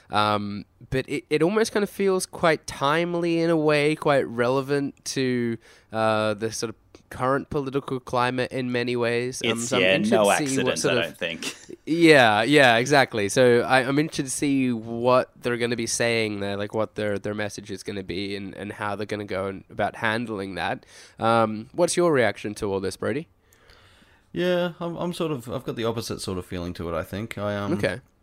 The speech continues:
Speaker 3: I was really sold on the teasers, like, the five teasers, uh, th-, four teasers? Four teasers that they
Speaker 1: You mean the
Speaker 3: released.
Speaker 1: videos that were sort of
Speaker 3: Yeah.
Speaker 1: coming out over the last week?
Speaker 3: Yeah, I was, like, really s-,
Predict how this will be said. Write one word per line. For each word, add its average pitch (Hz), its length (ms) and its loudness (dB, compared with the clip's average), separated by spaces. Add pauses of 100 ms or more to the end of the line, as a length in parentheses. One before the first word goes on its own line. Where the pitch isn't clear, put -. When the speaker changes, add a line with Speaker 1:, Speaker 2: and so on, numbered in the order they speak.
(920)
Speaker 3:
I 123 160 -4
was 123 300 -4
really 110 600 -4 (680)
sold 95 580 0 (220)
on 104 200 -2
the 95 220 -4
teasers, 104 720 -6
like, 98 160 -8
the - 80 -10
five 90 280 -4
teasers, 98 340 -6
uh, 98 100 -4
th-, - 140 -16 (140)
four 120 180 -8
teasers? 165 380 -10 (440)
Four 117 220 0
teasers 110 300 -4
that 110 80 -10
they 110 160 -6
Speaker 1:
You 139 120 2
mean 143 140 4
the 135 80 0
Speaker 3:
released. 135 280 2
Speaker 1:
videos 160 320 2
that 156 120 0
were 156 320 2
sort 107 140 2
of - 40 0
Speaker 3:
Yeah. - 40 -4
Speaker 1:
coming 156 240 -2
out 160 200 -2
over 143 120 -2
the 143 80 -4
last 147 180 -2
week? - 200 -8 (360)
Speaker 3:
Yeah, 131 260 2
I - 60 -2
was, 110 100 -2
like, 120 120 -4
really 139 220 -2
s-, - 240 -8